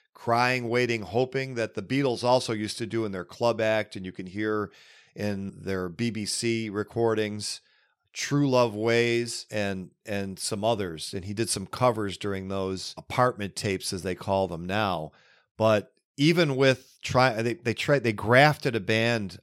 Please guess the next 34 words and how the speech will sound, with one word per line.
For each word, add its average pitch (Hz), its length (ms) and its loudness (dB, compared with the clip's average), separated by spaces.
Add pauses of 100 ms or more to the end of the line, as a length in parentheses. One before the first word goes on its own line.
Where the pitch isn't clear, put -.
onto 101 720 -2 (400)
these 113 240 0
recordings, 107 580 -2
which 107 140 -8
were 110 160 -6
obviously 139 640 2
not 113 320 2
made 107 560 2 (560)
with 113 240 0
the 113 120 0
intention 107 520 -2
of 92 140 -6
being 107 260 0
released. 95 800 -2
Buddy's 117 360 2
just - 260 -6
playing 117 500 2
acoustic 120 480 -4
guitar, 98 600 0 (380)
and 110 100 -2
he's 110 160 -2
singing 160 480 0
in 127 140 -2
a 117 80 2
way 117 320 4
that 117 120 2
you 110 100 -4
can 107 180 -4
tell 147 340 4
he's 117 180 -2
trying 131 380 2
to 117 80 -4
be 107 140 -6
quiet 123 600 4